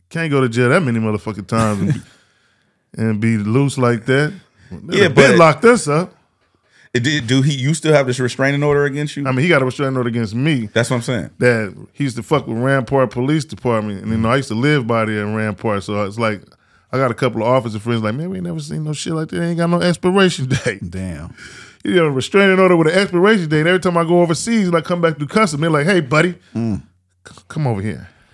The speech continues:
Speaker 3: So what happened?
Speaker 2: Is it, is it still on right
Speaker 1: Hell yeah. I just came from Taiwan. They, they, yep.
Speaker 3: Damn.
Speaker 1: Come over here.
Speaker 3: So let's say Suge gets free, right? And you guys just both happen to be at Disneyland.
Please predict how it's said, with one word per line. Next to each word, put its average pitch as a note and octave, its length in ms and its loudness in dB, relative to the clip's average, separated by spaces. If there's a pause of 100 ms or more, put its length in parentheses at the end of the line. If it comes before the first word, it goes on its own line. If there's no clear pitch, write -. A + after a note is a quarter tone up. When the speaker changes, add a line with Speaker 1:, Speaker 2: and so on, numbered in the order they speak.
(220)
Speaker 3:
So - 160 -2
what C#3 200 2
happened? C#3+ 300 6
Speaker 2:
Is B2+ 160 6
it, A#2+ 80 0
is C3+ 140 2
it D3 80 0
still D#3+ 320 -2
on E3+ 220 0
right F#3+ 140 6
Speaker 1:
Hell F#3+ 220 4
yeah. C#4 260 -2
I E3+ 40 -2
just F#3 200 -10
came G#3 200 -2
from F#3+ 180 -6 (760)
Taiwan. G#3 560 4
They, F3+ 160 0 (600)
they, F3 220 -2 (220)
yep. G3+ 180 -6 (420)
Speaker 3:
Damn. A#2+ 300 -4
Speaker 1:
Come D#3+ 40 4
over G3+ 180 4
here. G3+ 340 4 (1000)
Speaker 3:
So C#3 440 -2 (1900)
let's C3+ 140 -4
say D#3+ 140 -2
Suge A#2 280 -2
gets F#2 180 -6
free, D2+ 280 -12 (340)
right? E2+ 280 -8 (600)
And G#2+ 320 0
you C3+ 100 0
guys A2 220 0
just G2 160 -10 (160)
both A2+ 200 0
happen G#2 220 -4
to F2+ 60 -6
be F2+ 160 -4
at D#2+ 80 -6
Disneyland. C#2+ 600 -10